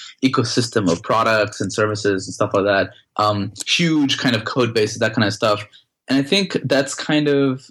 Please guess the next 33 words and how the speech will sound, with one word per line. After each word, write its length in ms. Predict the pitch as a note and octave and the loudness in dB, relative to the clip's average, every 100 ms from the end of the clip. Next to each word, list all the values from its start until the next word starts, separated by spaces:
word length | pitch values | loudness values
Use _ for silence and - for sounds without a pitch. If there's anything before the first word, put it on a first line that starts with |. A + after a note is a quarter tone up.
| - | -4
like, 220 | A#2+ A#2 - | -2 -2 0
what, 320 | A#2 A2+ - | 0 0 0
I 80 | B2+ | -2
think 180 | E3+ F3 | 0 2
that 140 | C#3+ | 2
is 100 | C3 | 0
the 120 | A#2 | 0
role 280 | G#2+ G#2+ A2 | 0 2 2
that 140 | G2+ - | 2 0
TensorFlow 380 | A2 G2+ G2+ | -2 -2 -4
will, 320 | A2+ F#2+ F#2 - _ - - | 0 2 0 -4 _ -12 -2
will 140 | A2 | -2
play 440 | G#2+ A2 G#2 G#2 F#2 | 0 0 2 2 2
in 140 | F#2+ | -2
kind 320 | F#2 - G2+ | -2 -2 2
of 120 | F2+ G2 _ - - - | 2 0 _ -20 -18 -6
the 60 | A#2 | -2
machine 400 | G#2+ - A#2+ A2+ | 0 0 0 0
learning 600 | A2 A2 G#2 G2+ G2 F#2 | 0 0 2 0 0 0
and, 480 | G2 F#2 F#2 G2 F#2 | 2 2 0 -2 -2
you 100 | G#2 | 0
know, 200 | F#2 F#2 | 0 0
the, 80 | F#2+ | -2
the 140 | A#2+ B2+ | 0 0
machine 240 | A#2 B2+ | 0 0
learning 220 | A2+ G#2 | 0 -2
space 260 | G2+ G#2+ G2+ | -2 -4 -4
and 100 | G2+ | -2
data 160 | G#2+ | -2
science 240 | G#2 B2 C3 | 0 -2 -2
space. 320 | - C3 A2 | -2 -2 -2
It's 120 | G#2 | -4
just, 340 | - A2+ - | -2 -2 -4